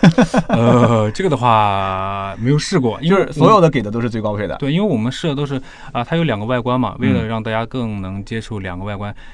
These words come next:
Speaker 1: 一个是风扇版，一个是运动版。
Speaker 2: 嗯。
Speaker 1: 那所以它底盘全部都换的是顶配的底盘。
Speaker 2: 啊，是这样子的。
Speaker 1: 所以说我们开的都是顶配。
Speaker 2: 对，前期我在网上看一些同行的早先的试驾，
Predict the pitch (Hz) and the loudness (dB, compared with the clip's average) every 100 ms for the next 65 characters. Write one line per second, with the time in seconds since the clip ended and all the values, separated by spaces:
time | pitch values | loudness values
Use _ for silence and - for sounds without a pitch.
0 | - 117 123 120 131 131 120 98 87 92 | -10 -8 -8 -4 -2 -2 -2 -4 -6 -10
1 | 101 107 107 101 95 90 117 110 92 - | -10 -10 -8 -8 -8 -6 0 0 0 -6
2 | 113 135 123 143 - 104 101 107 - 113 | -8 -6 -6 -6 -8 -10 -8 -8 -6 -4
3 | 139 135 - 127 110 104 107 92 101 107 | -2 -4 -4 -6 -4 -8 -10 -10 -10 -10
4 | 90 92 90 - - 110 113 131 123 98 | -12 -14 -16 -18 -14 -8 -6 -4 -4 -8
5 | 101 123 143 98 135 131 135 151 135 170 | -8 -2 -2 0 -2 -2 -2 -4 -4 -6
6 | 156 104 82 - - - - 139 95 - | -6 -8 -10 -14 -18 -20 -4 0 0 -4
7 | - - 117 156 190 190 - 110 151 135 | -12 -4 0 0 0 -4 -4 0 2 2
8 | 87 107 107 156 127 110 135 139 113 143 | 2 -2 -2 0 2 0 -2 -2 -2 0
9 | 101 113 120 98 98 - 90 107 151 127 | 2 2 2 0 -6 -6 -4 -2 -2 -2
10 | - 123 127 90 | -2 -2 0 0